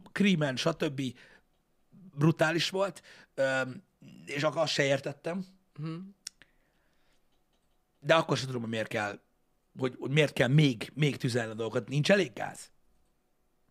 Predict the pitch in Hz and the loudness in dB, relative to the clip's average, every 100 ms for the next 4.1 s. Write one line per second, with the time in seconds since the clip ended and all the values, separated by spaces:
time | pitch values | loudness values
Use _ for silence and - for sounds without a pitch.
0 | _ 147 147 135 143 143 147 147 - 165 | _ 0 2 2 0 2 2 0 -2 -2
1 | 156 151 123 120 113 131 120 131 123 147 | 0 0 0 -2 -4 -2 -2 -2 2 2
2 | 127 151 139 - 139 139 139 127 - 127 | 2 -2 -6 -6 -8 -6 -6 -8 -2 2
3 | 139 131 135 139 - 143 143 139 151 143 | 4 2 2 0 0 -8 -2 0 2 2
4 | 110 | 0